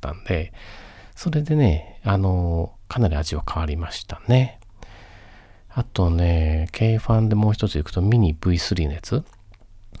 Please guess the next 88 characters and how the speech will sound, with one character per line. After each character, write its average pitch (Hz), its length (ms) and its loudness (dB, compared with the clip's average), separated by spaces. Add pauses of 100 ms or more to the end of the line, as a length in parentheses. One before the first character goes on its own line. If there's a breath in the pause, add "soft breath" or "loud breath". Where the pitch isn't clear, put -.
(540 loud breath)
こ - 140 4
れ、 156 120 6 (320)
ま 131 100 6
あ、 95 60 6
エ 120 180 4
ア 165 120 2 (140)
コ - 160 0
ン 165 120 2 (180)
ト 160 120 2
ロ 160 180 2
ー 151 40 2
ル 101 80 0
っ 82 40 -6
て - 200 -8
ね、 82 40 -2
し - 160 -2
づ 101 120 0
ら 127 100 2
い 113 60 4
ん 76 60 0
で 71 80 -8
す - 60 -6
ね。 120 160 0
あ 113 60 0
の、 90 380 -2
要 107 120 0
は 92 60 2
ネ 120 160 2
ジ 143 80 0
開 87 140 2
け - 160 -6
て、 92 500 0 (160)
ボ 107 100 2
ト 160 120 0
ム 156 120 2
の 156 300 -2 (200)
中 131 260 0
に 82 120 0
で 71 120 -4
す - 160 -8
ね、 82 240 -2
あ 90 100 -4
の、 80 320 -2 (640 loud breath)
え 90 340 0
ー、 92 40 2
エ 92 60 2
ア 95 80 2
フ - 140 -6
ロ 95 120 0 (540)
ー 98 40 2
を 92 40 0
ど 85 100 0
う 80 60 0
す - 100 -6
る - 80 -12
か 85 140 -6
コ - 140 -2
ン 87 60 -2
ト 95 120 -2
ロ 85 80 0
ー - 20 -4
ル 76 60 -6
す - 100 -6
る 107 200 -2
ネ 98 160 -2
ジ 82 120 -2
が 78 80 -2
あ 76 40 -4
る 76 100 -6
ん 87 120 -6
で、 95 420 -2
頻 123 120 -4
繁 123 120 -2
に 117 100 -2
変 - 140 -6
え - 20 -6
ら 92 80 0
れ 85 40 -2
な 80 100 -6
い 78 40 -12
と。 - 100 -12
だ - 60 -20
か - 520 -8
ら - 20 2
一 120 140 -2
回 139 180 -2
や 143 60 0
っ 143 40 -2